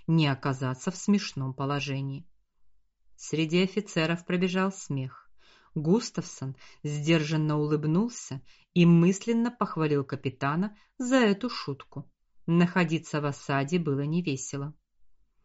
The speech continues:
«Что думаете по поводу штурма?» «По нашему мнению, ваше превосходительство, штурм начнётся не раньше, чем к противнику подойдёт подкрепление. Однако очень сомнительно,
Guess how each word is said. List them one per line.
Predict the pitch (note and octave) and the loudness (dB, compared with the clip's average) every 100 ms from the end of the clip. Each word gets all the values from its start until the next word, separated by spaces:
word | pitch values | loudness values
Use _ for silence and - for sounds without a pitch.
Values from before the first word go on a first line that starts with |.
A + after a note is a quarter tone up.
| - _ _ | -20 _ _
«Что | - - C4+ | -16 -4 0
думаете | C4+ D4+ G#3+ D3 C#3 - C3+ | 6 8 8 6 0 -2 -4
по | C#3+ | -4
поводу | - C#3+ C#3+ C#3+ | 0 0 2 -2
штурма?» | - - C#3+ C3+ C3+ C#3 _ _ _ - _ _ _ - - _ _ - | -4 -6 -4 -2 -4 -6 _ _ _ -20 _ _ _ -20 -20 _ _ -4
«По | D3 | -2
нашему | D3+ D3 - C#3+ C#3 | 2 0 -2 -4 -2
мнению, | C#3 D#3+ A3+ F3+ C3+ | 0 2 2 0 0
ваше | C3 - | -4 -6
превосходительство, | C3 C3+ B2 - C#3+ C3+ A#2 B2+ - - - - - - | -10 -8 -10 -6 -6 -4 -6 -10 -10 -16 -16 -18 -20 -10
штурм | - - - E4 D#4 A#3+ | -8 -2 4 6 6 4
начнётся | G#3+ - G3+ A3 - F3+ | 2 2 0 0 0 2
не | E3 D3 | 2 2
раньше, | D3 D#3+ - | 0 0 -4
чем | - - C#3+ | -6 -6 -6
к | - | -4
противнику | C#3 C3 F3+ F3 G3+ G#3+ | -4 0 2 2 2 0
подойдёт | G#3+ C#3+ C3+ C3 B2 | -2 -2 -2 -2 -4
подкрепление. | - C3 - C3+ - C3+ B2+ C3+ D#3 - _ _ _ - | -6 -10 -6 -8 -6 -6 -6 -10 -14 -20 _ _ _ 2
Однако | D3 C#3 C3+ D3 D#3+ G3 - C4+ - - | 2 2 -2 2 4 2 0 -8 -8 -2
очень | E3+ D3+ D3 - D#3 C#3+ | 2 4 4 0 -4 -6
сомнительно, | - D3 D3 C#3+ D3 C3+ - D3 D3 D3 | -4 -2 -2 -2 -4 -6 -6 -6 -8 -10